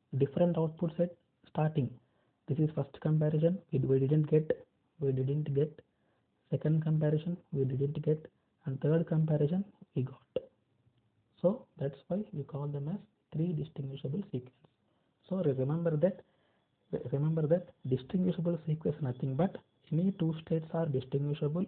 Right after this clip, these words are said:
only if their, only if their outputs are different. So you need to make them different. That means you need to, uh, follow this process. You need to follow this process, this process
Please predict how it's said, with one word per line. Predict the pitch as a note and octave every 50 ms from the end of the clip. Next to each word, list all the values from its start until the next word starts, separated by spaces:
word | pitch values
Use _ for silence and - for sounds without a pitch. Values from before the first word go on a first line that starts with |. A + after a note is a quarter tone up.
| - -
only | C3+ C3 C#3 D3+ D3+ D#3 F3 F#3 F#3
if | - F3 G#3+ - - - _ -
their, | D3+ C3+ C#3 E3+ A3+ B3+ - - _ _ _ _ _ _ _ _ _ -
only | C3+ C3 C#3 D#3+ E3+ E3+ D#3
if | D3+ D#3 -
their | D3 D3+ G3 B3+ - - _ _ _ _ _ _ -
outputs | - C3 D3+ D#3 - - F3 D#3 - -
are | F3 G3 - -
different. | - B2+ - - - D3+ A#2+ B2 - - - _ _ _ _ _ _ _ _ - -
So | E3+ D#3+ E3 G#3 C4+ C#4+ - _ _ _ -
you | - D3 D#3
need | D#3+ F3 F#3+ G#3 G3+
to | - A3
make | F#3+ E3 D#3+ F3 F#3 F3+ D#3
them | E3+ F3 F#3 A3 A3 G#3+ D#3+
different. | C#3+ C#3+ - - D#3+ C#3+ B2 A#2 - - - _ _ _ _ _ _ _ _ _ _ _ _ _ _ _ -
That | D3 C#3 - -
means | D#3+ G3+ A3+ - - _ _ _ _ _ _ _ -
you | D3+ C#3+
need | D3+ E3+ F3 -
to, | - F#3+ A3 B3+ D#4+ - _ _ _ _ _ _ _ - E3+
uh, | D3 C#3 C3 - - - -
follow | - C#3 C#3+ D#3 E3+ E3+
this | D#3 C#3+ D3+ - - -
process. | - C#3 C#3 C#3 - D3+ F3+ - - -
You | - D3
need | C#3+ D#3+ D#3+
to | - D#3+
follow | - D3 C3+ C#3 D3+ D3
this | C#3+ D3 C#3 - -
process, | - - B2+ - - B2+ - - - - _ -
this | D3+ D#3 - -
process | - C3+ C3+ - - G#3+